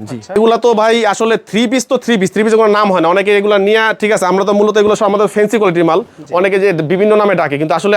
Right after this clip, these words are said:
Speaker 1: আমরা যে প্রস্তুতকারক, আমরা কিন্তু থ্রি পিসের কোনো নাম দেই না। ঠিক আছে? আমরা হচ্ছে মূল মাদার হোলসেলার, আমরা কোনো থ্রি পিসের নাম দেই না।
Speaker 2: আচ্ছা।
Speaker 1: তবে যে যার মতো করে নাম দিয়ে নেবেন, কোনো সমস্যা নেই।
Speaker 2: ওকে।
Speaker 1: আপনি যে নামে চালাবেন, ওই নামেই চলবে। এগুলো এত সুন্দর মাল। দেখেন,
Speaker 2: দেখেন
Speaker 1: মাল
Speaker 2: কত
Speaker 1: দেখেন।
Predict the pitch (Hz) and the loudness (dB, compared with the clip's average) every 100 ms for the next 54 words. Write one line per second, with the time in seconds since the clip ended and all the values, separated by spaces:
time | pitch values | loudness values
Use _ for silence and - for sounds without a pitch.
0 | 185 190 208 208 - 233 233 208 175 175 | 2 0 0 -2 -2 -4 -4 -2 0 0
1 | 190 185 202 202 202 196 202 185 113 - | 0 -2 -2 0 0 2 0 0 -4 -10
2 | _ _ _ _ 123 233 247 196 180 185 | _ _ _ _ -6 -4 0 0 2 2
3 | 196 185 233 240 180 190 185 170 147 135 | 2 2 2 2 0 0 0 0 0 0
4 | 151 180 185 170 180 180 180 180 185 190 | 0 -2 -4 -4 -4 0 0 0 0 0
5 | 262 - 156 - 175 147 151 185 196 202 | -2 -6 -20 -20 -6 -2 0 2 2 0
6 | 202 208 208 196 190 185 208 196 208 208 | 0 0 0 0 0 0 0 0 0 -2
7 | 202 208 196 151 117 107 - 139 170 185 | -2 0 0 -2 -4 -6 -16 -20 -20 -20
8 | _ - 151 147 185 220 220 214 214 208 | _ -6 -4 0 0 2 0 0 0 2
9 | 208 202 185 143 165 127 135 160 175 180 | 2 2 0 -2 -2 -2 -2 -2 -2 -4
10 | 180 175 147 104 104 _ _ _ - - | -2 -2 -2 -4 -8 _ _ _ -20 -20
11 | _ - _ - 131 143 160 147 110 | _ -20 _ -6 -2 0 0 0 -2